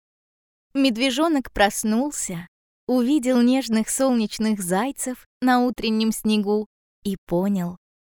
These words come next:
что сегодня должно произойти чудо. Он умылся и сел завтракать, но это было еще не чудо. Пробежался по лесу.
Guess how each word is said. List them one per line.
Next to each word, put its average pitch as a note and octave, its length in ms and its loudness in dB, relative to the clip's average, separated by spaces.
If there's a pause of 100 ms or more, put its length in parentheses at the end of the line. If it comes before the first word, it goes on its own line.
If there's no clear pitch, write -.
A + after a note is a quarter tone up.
что - 260 -2
сегодня D#4+ 540 0
должно B3 500 0
произойти A#3 800 -4
чудо. F#3+ 520 -6 (500)
Он C4+ 220 4
умылся G#3+ 840 -2
и B3+ 120 0
сел D#4+ 380 0
завтракать, B3 920 -6 (120)
но F#3 360 0
это D#3+ 480 -8 (320)
было F#4+ 280 0
еще D4 440 0
не C4 180 2
чудо. D#3+ 500 -6 (520)
Пробежался B3+ 720 2
по C4 260 0
лесу. B3+ 440 -4